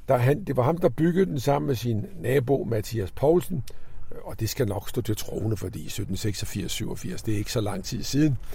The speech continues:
Øh, så, øh, så det, det, de lavede det stykke arbejde der.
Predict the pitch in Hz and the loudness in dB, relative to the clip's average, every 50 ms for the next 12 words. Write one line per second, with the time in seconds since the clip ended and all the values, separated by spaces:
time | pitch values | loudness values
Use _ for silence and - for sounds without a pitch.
0 | - - - - - - - - 117 113 107 107 98 95 - - - - 143 131 | -6 -6 -6 -6 -6 -4 -2 0 2 2 2 2 2 0 -2 0 4 6 6 6
1 | 113 - - - - - - - - - - - - - - 123 110 104 101 - | 4 2 -2 -8 -8 -8 -8 -10 -10 -12 -14 -12 -12 -8 -6 -4 -2 -2 -2 -4
2 | - - - - 139 127 104 - 147 156 - 175 185 147 160 202 196 180 180 180 | -6 -6 -4 -2 -2 -2 0 0 -2 0 2 2 2 2 2 4 6 8 10 10
3 | 180 180 170 143 165 165 123 - 160 139 135 120 120 135 147 143 143 127 117 117 | 10 10 8 8 4 2 2 2 2 2 4 4 6 4 4 4 2 2 2 2
4 | 110 156 160 156 143 | 2 4 4 4 4